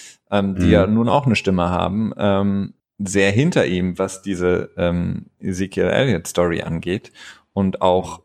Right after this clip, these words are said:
Speaker 1: Robert Kraft, ähm, holte er auf seine Seite, wenn er jetzt sagt, also die harte Linie
Speaker 2: <laughs>
Speaker 1: fährt.
Speaker 2: Das hab ich da recht.
Speaker 1: Ähm, anstatt, wenn er da jetzt sagen würde, so, okay, alles klar, machen wir zwei Spiele draus, machen wir drei Spiele draus, ne? Dann würden der, würde Kraft natürlich sagen, so, hey, ganz ehrlich, ähm,
Speaker 2: Mhm.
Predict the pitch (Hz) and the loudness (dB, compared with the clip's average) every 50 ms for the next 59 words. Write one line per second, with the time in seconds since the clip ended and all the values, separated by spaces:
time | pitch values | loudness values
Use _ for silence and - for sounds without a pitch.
0 | - 90 92 92 92 92 92 90 - - - 107 107 127 135 101 - - - - | -6 -2 0 2 2 2 2 0 -2 -4 -2 0 0 2 0 0 -2 -6 -10 -18
1 | - - 95 92 90 92 90 - - _ _ - - 107 101 98 107 82 92 98 | -12 -6 -2 -2 -2 -2 -4 -6 -10 _ _ -8 -4 -2 -2 0 0 0 0 2
2 | 113 127 123 123 117 - 120 117 120 120 107 110 110 113 117 - 117 104 110 107 | 2 2 2 2 0 0 0 2 2 2 2 2 2 2 2 0 0 0 2 2
3 | 107 104 101 101 98 - - 101 98 - - 104 98 98 95 95 92 98 104 117 | 2 2 2 0 -2 -2 -2 -2 -2 0 -2 -2 -2 -2 -2 -2 0 0 0 0
4 | - 104 87 90 - 92 87 90 101 95 87 98 120 - - 92 90 85 80 80 | 0 0 2 2 0 0 -2 -4 -6 -4 -2 -2 -2 -2 -2 -4 -6 -6 -6 -6
5 | 78 78 76 76 - - - _ _ - 110 101 98 98 95 - - _ 104 107 | -6 -6 -6 -8 -10 -14 -20 _ _ -4 -2 0 0 0 -4 -6 -6 _ -2 -2
6 | 104 - 107 101 - - 101 101 101 98 98 95 90 - 90 98 117 147 165 156 | 0 2 0 -2 0 0 0 2 2 2 2 0 0 0 2 2 2 2 2 0
7 | 160 - 127 123 123 123 113 120 117 117 110 107 113 107 107 104 - - 120 113 | 2 2 2 2 2 2 2 2 2 2 2 2 4 4 2 2 0 2 2 2
8 | 98 78 95 98 95 - - 95 92 95 95 90 90 92 92 87 - - - 87 | 4 4 2 0 -2 -2 -2 -2 0 0 0 -2 -4 -4 -6 -8 -8 -4 -4 -2
9 | 92 - - - 82 87 85 - - 82 82 87 - - 104 104 101 95 87 - | -2 -2 -6 -10 -12 -12 -12 -12 -10 -10 -10 -10 -8 -6 -4 -4 -4 -4 -6 -6
10 | - 85 90 92 - - 76 - 87 - - - - - - - - - 95 98 | -4 -4 -4 -4 -6 -8 -14 -18 -18 -16 -16 -14 -14 -14 -14 -14 -12 -10 -8 -6
11 | 101 101 98 95 92 104 101 104 98 101 98 87 67 - 101 110 101 101 - - | -4 -4 -4 -2 0 0 0 2 2 2 0 0 0 -2 -2 -2 -2 -4 -4 -2
12 | - 98 101 107 - 113 110 107 - 113 110 107 - 110 101 104 107 104 107 101 | 0 0 2 2 2 0 0 2 2 0 0 0 2 2 2 4 4 4 2 2
13 | 101 104 110 107 92 - - - 67 - - - - - - - - _ - - | 2 2 2 2 0 -4 -8 -12 -14 -14 -12 -14 -14 -16 -16 -20 -20 _ -2 -2
14 | 101 104 - - - 104 101 98 101 127 156 - - - 98 98 95 95 98 95 | 0 0 0 0 0 2 2 2 2 2 0 -4 -8 -4 -2 0 0 0 0 -2
15 | 92 82 85 82 80 | -4 -6 -10 -18 -20